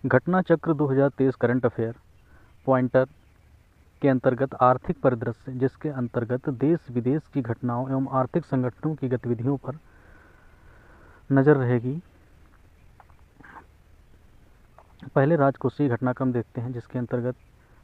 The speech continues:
पहला प्रश्न है, "The Green Shift,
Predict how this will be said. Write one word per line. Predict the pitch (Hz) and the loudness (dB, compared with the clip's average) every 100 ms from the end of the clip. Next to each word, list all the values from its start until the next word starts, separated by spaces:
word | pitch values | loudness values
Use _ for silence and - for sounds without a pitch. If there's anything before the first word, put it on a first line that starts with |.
| _ | _
पहला | 120 120 | -2 0
प्रश्न | 135 127 - | 0 -2 -4
है, | 110 131 - - - - - - - - - - - - - - - | -6 -10 -16 -20 -20 -20 -20 -20 -20 -20 -20 -20 -20 -20 -20 -20 -10
"The | 139 165 | 0 2
Green | 127 143 185 185 | 4 2 2 0
Shift, | - 151 - | -2 -2 -2